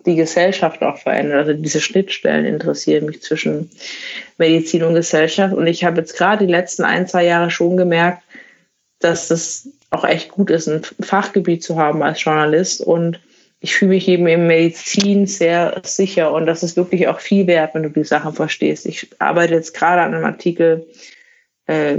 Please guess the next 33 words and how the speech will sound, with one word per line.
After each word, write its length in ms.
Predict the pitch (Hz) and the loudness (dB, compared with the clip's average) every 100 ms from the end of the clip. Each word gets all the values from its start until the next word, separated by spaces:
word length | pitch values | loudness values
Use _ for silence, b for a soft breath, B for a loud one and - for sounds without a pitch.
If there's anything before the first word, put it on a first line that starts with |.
| 170 | 0
weit, 340 | 151 151 - | 2 2 -2
ein 280 | 208 - 190 | -8 -8 -8
großes 440 | - 147 147 165 | -4 -2 -2 -6
Thema, 320 | - 151 160 156 | -2 -2 0 -2
dem 140 | 151 | -2
Klimawandel. 800 | - 196 214 208 208 208 214 226 - b b b b - | 0 2 4 4 4 4 4 2 -2 b b b b 0
Und 260 | 175 175 | 2 4
da 160 | 165 165 | 4 4
merke 280 | 196 220 220 | 4 2 2
ich 120 | - | 2
schon, 200 | 226 208 | 2 2
dass 180 | 165 - | 0 -2
das 140 | 165 | -2
eine 100 | 170 | -2
andere 320 | - 165 170 | -2 -2 0
Nummer 320 | 185 190 180 160 | 2 2 2 0
ist, 180 | 160 | -4
wenn 140 | - 156 | -4 0
du 260 | 151 151 | 2 0
in 120 | - 156 | 0 -2
einem 180 | 156 | -2
Feld, 420 | 156 - 165 170 170 | -4 0 2 2 0
im 140 | 165 | -2
wissenschaftlichen 640 | 175 185 170 160 - 175 | 0 0 2 0 -2 -6
Feld 280 | 165 165 165 | -2 0 0
schreibst, 440 | - 160 175 180 | 0 0 0 -2
von 100 | - | -2
dem 140 | 175 170 | 0 2
du 80 | 156 | 0
gar 240 | 160 170 | 0 0
keine 320 | - 220 226 | 2 2 2
Ahnung 320 | 220 233 233 220 | 2 2 2 2
hast, 380 | 254 254 - | 0 -4 -16